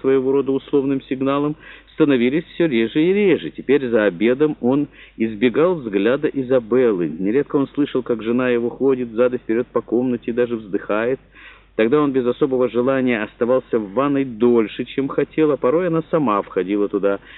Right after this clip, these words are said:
и, словно по рассеянности, начинала раздеваться в его присутствии. А потом в постели, погасив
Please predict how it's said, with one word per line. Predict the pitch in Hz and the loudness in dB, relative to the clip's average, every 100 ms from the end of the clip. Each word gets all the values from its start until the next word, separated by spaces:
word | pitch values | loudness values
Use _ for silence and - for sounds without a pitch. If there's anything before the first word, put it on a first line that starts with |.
| - _ | -20 _
и, | 113 | -2
словно | 151 143 | 0 0
по | 135 131 | 0 2
рассеянности, | 123 - - 196 180 170 - | 2 -2 -4 -2 -2 -6 -4
начинала | 123 104 - 127 107 | -6 -4 -4 -2 -2
раздеваться | 104 90 92 104 151 - | -2 -4 -2 0 -2 -4
в | 156 | -4
его | 123 95 | 0 -2
присутствии. | - 117 - 71 71 - 78 76 - - - - | -2 -6 -6 -12 -14 -12 -8 -8 -8 -20 -20 -6
А | 165 | -2
потом | 240 262 | 0 0
в | - | 0
постели, | 180 165 - 233 208 | -2 -2 -2 -2 0
погасив | 170 156 - 147 | 2 0 0 -4